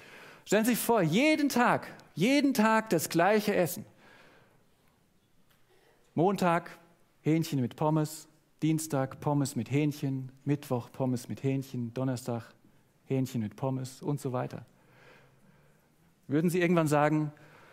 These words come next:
"Ah, es muss mal wieder was anderes auf den Tisch"? Wir werden auch in den Gesundheitstipps bestimmt darüber hören, ähm,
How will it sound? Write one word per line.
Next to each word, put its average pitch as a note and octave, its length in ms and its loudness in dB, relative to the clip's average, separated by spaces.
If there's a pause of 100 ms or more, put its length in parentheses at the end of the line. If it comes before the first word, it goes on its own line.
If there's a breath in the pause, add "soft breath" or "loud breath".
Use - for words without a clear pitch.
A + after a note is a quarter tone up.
(460 loud breath)
"Ah, C#3+ 220 -2 (920 loud breath)
es - 120 -18
muss D3+ 180 0
mal C#3+ 120 0
wieder C3 180 2
was B2 120 -2
anderes D#3+ 420 0
auf G#2+ 120 -6
den G#2+ 100 -8
Tisch"? - 400 -8 (2500 soft breath)
Wir C3 120 -2
werden D3+ 220 4
auch B2+ 140 -4
in D3+ 100 0
den C3+ 120 2
Gesundheitstipps D#3+ 720 0
bestimmt E3 500 -2
darüber B2+ 280 0
hören, A#2+ 360 0 (1000 loud breath)
ähm, A#2+ 420 0